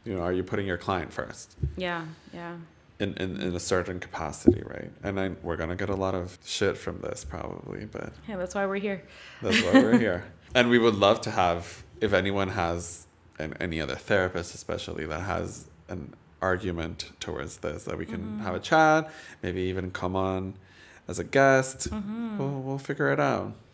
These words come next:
Speaker 1: This is a, a space for all of these conversations so that people who are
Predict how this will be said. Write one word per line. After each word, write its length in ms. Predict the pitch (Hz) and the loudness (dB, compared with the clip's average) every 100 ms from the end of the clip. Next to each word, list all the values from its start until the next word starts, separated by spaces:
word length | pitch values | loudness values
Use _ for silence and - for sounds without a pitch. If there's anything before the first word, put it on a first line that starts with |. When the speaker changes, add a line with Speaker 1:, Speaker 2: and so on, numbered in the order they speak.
| - | -8
Speaker 1:
This 160 | 107 | -4
is 160 | 110 107 | -4 0
a, 200 | 107 104 | 0 0
a 60 | 101 | -4
space 360 | - 104 101 - | -2 0 0 0
for 220 | 92 90 | -2 -2
all 160 | 92 95 | -2 -4
of 60 | |
these 180 | 98 98 | -8 -8
conversations 880 | - 95 92 - 95 - 92 90 - - - - | -8 -6 -6 -8 -8 -8 -10 -12 -14 -20 -20 -18
so 160 | - 95 | -2 0
that 360 | 92 90 - - - | 4 2 0 -8 -6
people 300 | - 107 95 | -2 2 2
who 180 | 92 90 | 2 2
are 560 | 90 87 87 85 85 | 4 4 2 0 -4